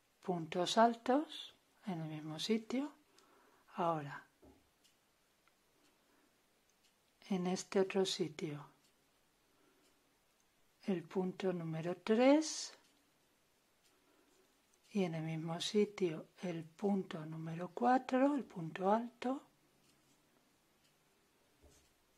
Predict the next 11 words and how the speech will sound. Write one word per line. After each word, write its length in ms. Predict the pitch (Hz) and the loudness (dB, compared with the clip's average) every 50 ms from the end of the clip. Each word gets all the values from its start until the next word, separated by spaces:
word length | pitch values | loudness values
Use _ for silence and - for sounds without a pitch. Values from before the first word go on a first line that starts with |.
| _ _ _ _ _ _ _ _ _ _ _ _ _ _ _ _ _ _ _ _ _ _ _ _ _ _ _ _ - | _ _ _ _ _ _ _ _ _ _ _ _ _ _ _ _ _ _ _ _ _ _ _ _ _ _ _ _ -2
En 200 | 220 185 170 165 | 0 0 0 0
el 140 | 165 160 | -2 -4
siguiente, 880 | 160 - - 180 170 175 190 196 196 180 160 151 - - 165 160 156 - _ _ _ _ _ _ _ - | -2 0 0 2 6 6 6 6 6 4 0 -6 -10 -12 -12 -12 -14 -18 _ _ _ _ _ _ _ -8
el 280 | - 202 175 165 160 160 | -4 -4 -4 -4 -6 -8
punto 640 | - _ _ - 208 190 190 190 190 - 190 190 202 | -12 _ _ 0 2 2 2 0 0 4 6 8 8
alto 560 | 208 208 190 190 - - 180 156 147 147 - _ _ _ _ _ _ _ _ _ _ _ _ _ _ _ _ _ _ _ _ _ _ _ _ _ _ _ _ _ _ _ _ _ _ _ _ _ - - - _ _ _ _ _ _ _ _ _ _ _ | 8 6 4 2 -4 -8 -10 -10 -10 -14 -16 _ _ _ _ _ _ _ _ _ _ _ _ _ _ _ _ _ _ _ _ _ _ _ _ _ _ _ _ _ _ _ _ _ _ _ _ _ -20 -20 -20 _ _ _ _ _ _ _ _ _ _ _
número 460 | - 196 180 175 170 170 170 170 180 | -4 -2 -2 -2 -2 -4 -2 -2 -2
cinco, 800 | 180 - - 240 240 247 247 240 - - 262 262 285 285 277 - - _ _ _ _ _ _ _ _ _ _ _ _ _ _ _ _ _ _ _ _ _ _ _ _ _ _ _ _ _ _ _ _ - - | -2 -2 2 4 4 4 4 2 2 4 4 6 6 4 2 -4 -14 _ _ _ _ _ _ _ _ _ _ _ _ _ _ _ _ _ _ _ _ _ _ _ _ _ _ _ _ _ _ _ _ -8 -6
el 160 | 208 180 175 | -4 -4 -4
punto 600 | 170 - - 180 175 175 170 - - 190 185 190 | -6 -8 -8 -8 -6 -6 -6 -4 0 4 6 8
alto 540 | 196 208 202 190 190 - - 175 160 156 - | 8 8 6 4 0 -4 -6 -6 -6 -8 -10